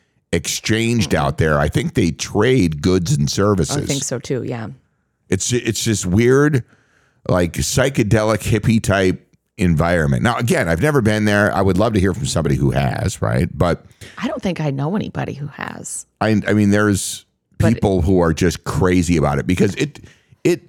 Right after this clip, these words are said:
Speaker 1: makes everything that happens in the upper Midwest here as far as outdoor music festivals and things, it really, it, everything pales in comparison to this event that they do. It's like, it's bigger than that.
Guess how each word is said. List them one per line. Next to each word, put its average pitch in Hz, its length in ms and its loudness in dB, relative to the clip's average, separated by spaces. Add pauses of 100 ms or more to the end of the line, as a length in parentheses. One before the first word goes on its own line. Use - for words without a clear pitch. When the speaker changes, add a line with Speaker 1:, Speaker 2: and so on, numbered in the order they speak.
(420)
Speaker 1:
makes 120 460 0
everything 123 720 0
that 87 180 2
happens 92 760 0
in 87 140 2
the 87 140 2
upper 90 200 2
Midwest 82 540 2
here 69 180 2
as 69 120 -2
far 71 240 0
as 71 220 -2 (340)
outdoor 92 320 0
music 87 320 2
festivals 80 480 -2
and 71 180 -2
things, 73 520 0 (140)
it - 160 -2
really, 107 300 2
it, 82 120 -4 (120)
everything 101 400 0
pales 85 420 0
in 76 120 -2
comparison 71 640 0
to 62 80 -4
this 67 240 0
event 65 300 0
that - 120 -4
they 58 120 -2
do. 52 280 -4 (320)
It's 98 160 -2
like, 101 260 -2 (240)
it's - 180 -2
bigger 104 400 2
than 71 220 2
that. 55 420 -6